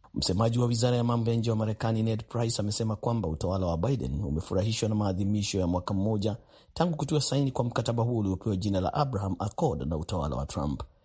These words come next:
Ned ameongeza kusema kwamba Marekani inaunga mkono mkataba huo na kwamba iko tayari kufadhili ushirikiano kati ya Israel na mataifa mengine kote ulimwenguni.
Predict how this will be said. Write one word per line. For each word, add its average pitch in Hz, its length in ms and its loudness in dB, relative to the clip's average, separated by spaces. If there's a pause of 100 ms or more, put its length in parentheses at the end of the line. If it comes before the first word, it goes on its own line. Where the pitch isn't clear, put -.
(440)
Ned 170 200 2
ameongeza 170 380 2
kusema 139 280 0
kwamba 131 240 2
Marekani 117 480 0
inaunga 101 320 0
mkono 104 300 -2
mkataba 82 400 -2
huo 123 280 -2 (420)
na 98 120 -2
kwamba 113 280 0
iko 117 160 0
tayari 117 260 2
kufadhili 113 500 -2
ushirikiano 101 520 -2
kati 110 300 -2
ya 98 60 2
Israel 95 300 0
na 90 80 -2
mataifa 85 360 -2
mengine 80 320 0
kote 78 300 -2
ulimwenguni. 76 640 0